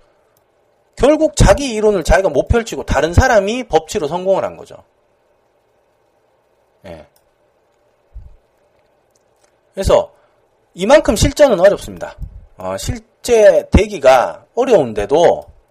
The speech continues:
그 창시자도 죽었어, 한비자도. 예. 그 존경해마지 않았던 진시황이 자기를 만나줬는데도 뭐 말도 못하고 뭐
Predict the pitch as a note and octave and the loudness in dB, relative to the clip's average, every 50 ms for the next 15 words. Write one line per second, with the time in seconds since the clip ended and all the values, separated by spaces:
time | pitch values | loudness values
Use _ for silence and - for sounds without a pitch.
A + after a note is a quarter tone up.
0 | _ _ _ _ _ _ _ _ _ - A#3+ A#3 G#3 F3 _ - - D#4 E4 E4 | _ _ _ _ _ _ _ _ _ -16 -16 -16 -16 -16 _ -6 -4 -2 -2 -2
1 | - F4 D#4 B3+ F3 - - B3 A#3+ G3+ - - A#2+ A2+ B2+ D#3+ - - - D#3 | -2 -2 -2 -2 -2 -4 -8 -2 -2 -2 0 0 0 0 0 0 -2 -10 -12 -12
2 | D3 D3 C3+ C3 A2+ F#2 - G2 B2 - - _ _ _ _ _ _ _ _ _ | -12 -10 -10 -8 -8 -8 -10 -14 -20 -20 -20 _ _ _ _ _ _ _ _ _
3 | _ _ _ _ - F#2 F2+ F2 E2+ E2 E2+ _ _ _ _ _ _ _ _ _ | _ _ _ _ -20 -18 -16 -16 -16 -18 -20 _ _ _ _ _ _ _ _ _
4 | _ _ _ _ _ _ _ _ _ _ _ _ _ _ _ _ _ _ _ _ | _ _ _ _ _ _ _ _ _ _ _ _ _ _ _ _ _ _ _ _
5 | _ _ _ _ _ - F#3+ - F3 F3 F3+ F#3+ G3 F#3+ G3 G3+ G3+ G#3 A3 A3 | _ _ _ _ _ -12 -8 -6 -6 -2 2 2 2 4 4 2 4 4 4 2
6 | G#3+ G3+ F3 D#3 C#3+ - - C3+ A#2+ G#2+ - - - G#3 G#3+ - A#3+ A3 G3 E3+ | 4 2 2 0 -2 -6 -8 -10 -12 -12 -12 -12 -12 -10 -8 -2 2 2 2 2
7 | D3+ C#3 C3+ C#3+ D#3+ E3 D3+ - - C#3+ D3 F3 F3 D#3 A#2+ A2+ C3+ E3 F3+ D#3+ | 2 -4 -6 -10 -12 -12 -10 -6 -2 -2 -2 -2 -4 -6 -2 0 0 0 2 0
8 | C#3+ - B2+ C#3 D#3 E3 E3 C#3+ A#2 G#2+ A2 A2+ A2+ F#2+ D#2 D2 - _ _ _ | -2 -2 -4 -8 -8 -8 -8 -6 -6 -6 -4 -2 -2 -2 -4 -6 -12 _ _ _
9 | _ _ _ _ _ _ _ _ _ _ _ _ _ _ A2+ A#2 C3 D#3 E3 C3 | _ _ _ _ _ _ _ _ _ _ _ _ _ _ -20 -14 -12 -8 -2 -2
10 | A#2+ C3+ E3+ G3+ G#3+ A#3 G3+ F3+ - - A3 G3+ E3+ D3 A#2+ C#3 C#3 A#2 G2+ | 0 0 0 -4 -6 -8 -10 -8 -4 -2 -2 -2 -2 -4 -8 -6 -8 -8 -8